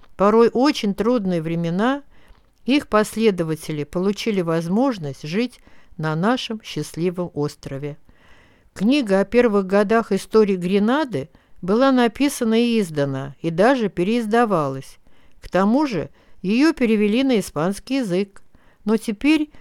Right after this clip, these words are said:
мои молодые коллеги предложили издать её в аудиоформате.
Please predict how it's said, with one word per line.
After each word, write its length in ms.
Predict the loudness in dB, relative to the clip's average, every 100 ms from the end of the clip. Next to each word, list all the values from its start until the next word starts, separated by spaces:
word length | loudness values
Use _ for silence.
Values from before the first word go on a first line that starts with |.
| -12
мои 300 | -2 2 2
молодые 560 | 2 2 2 2 2 0
коллеги 680 | 0 -2 0 -2 -4 -10 -14 _ -8
предложили 720 | -4 0 2 2 0 0 0
издать 460 | 0 2 2 0 -4
её 240 | -2 -2
в 100 | 2
аудиоформате. 1200 | 2 2 0 -2 -2 -2 -2 -2 -6 -10 -16 -20